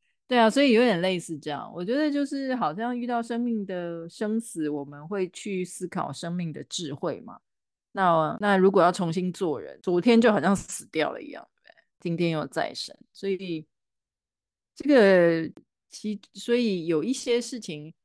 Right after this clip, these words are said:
其实智慧天使在讲，有，有一些事情是我们好像我们不想去接受的，但是我们必须去接受，因为那些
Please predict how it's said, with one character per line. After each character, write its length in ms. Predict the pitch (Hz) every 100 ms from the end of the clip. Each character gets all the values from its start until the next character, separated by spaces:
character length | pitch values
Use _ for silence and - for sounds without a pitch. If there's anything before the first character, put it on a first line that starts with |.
| _
其 140 | - 220
实 60 |
智 200 | - 269
慧 200 | 269 240
天 180 | 220 220
使 140 | 190
在 120 | 165 170
讲， 240 | 165 143
有， 200 | 151 139 -
有 160 | 156 160
一 60 |
些 120 | 254
事 160 | 254 269
情 200 | 214 160
是 100 | 202
我 100 | 165
们 320 | 131 120 107 _ _ _ _ _ _ _
好 160 | - 151
像 160 | 233
我 40 | 175
们 140 | 139
不 160 | - 269
想 260 | - -
去 140 | - 160
接 220 | 147 -
受 240 | - -
的， 120 | - _ -
但 200 | 185 180
是 120 | 196
我 120 | 139
们 80 | 139
必 180 | - 214
须 160 | 185 180
去 160 | 180
接 220 | - 147
受， 200 | 147 160
因 80 | 185
为 60 | 208
那 140 | 220
些 200 | 220 220